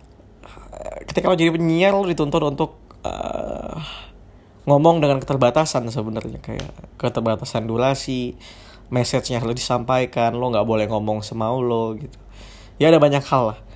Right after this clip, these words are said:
Begitupun di agensi, gitu, lo harus, eh,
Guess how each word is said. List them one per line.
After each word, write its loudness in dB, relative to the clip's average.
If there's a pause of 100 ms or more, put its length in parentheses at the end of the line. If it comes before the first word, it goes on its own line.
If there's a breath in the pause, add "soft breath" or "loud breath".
(380 loud breath)
Begitupun 2
di 6
agensi, 2
gitu, -4
lo 4
harus, -2
eh, -12